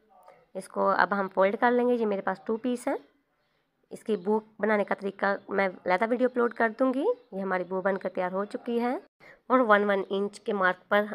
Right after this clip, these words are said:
अब हम मोती लगाते जाएंगे। और बू पर भी अब हम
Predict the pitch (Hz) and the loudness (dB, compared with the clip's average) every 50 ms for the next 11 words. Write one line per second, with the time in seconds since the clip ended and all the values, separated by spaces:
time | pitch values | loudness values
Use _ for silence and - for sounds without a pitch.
0 | - - 190 180 190 190 190 190 185 175 170 - 214 233 247 240 220 214 226 226 | -4 -2 -2 0 0 -2 -4 -2 -2 -4 -2 0 0 2 2 2 2 2 0 0
1 | 220 220 220 220 226 220 240 285 - - _ _ _ _ _ _ _ _ _ _ | 0 2 0 0 0 -2 -2 -4 -6 -10 _ _ _ _ _ _ _ _ _ _
2 | _ _ _ _ _ _ _ _ _ _ _ _ _ - 240 269 226 190 190 208 | _ _ _ _ _ _ _ _ _ _ _ _ _ 0 0 0 0 0 -2 -4
3 | 220 220 254 254 220 247 247 247 226 214 214 233 226 220 214 202 | 0 2 4 4 4 4 2 2 2 0 -2 -4 -2 -2 -2 -2